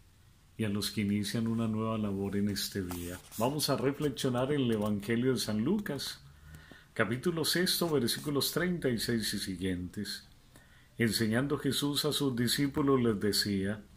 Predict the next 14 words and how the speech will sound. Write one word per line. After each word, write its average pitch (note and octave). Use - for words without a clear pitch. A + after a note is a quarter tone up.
"Sean G#2+
misericordiosos A2+
como A2+
es A2
misericordioso A#2
su G#2+
Padre. A#2+
No E3+
censuren C3+
y A#2+
Dios A2
no A2
los E3
censurará. C3+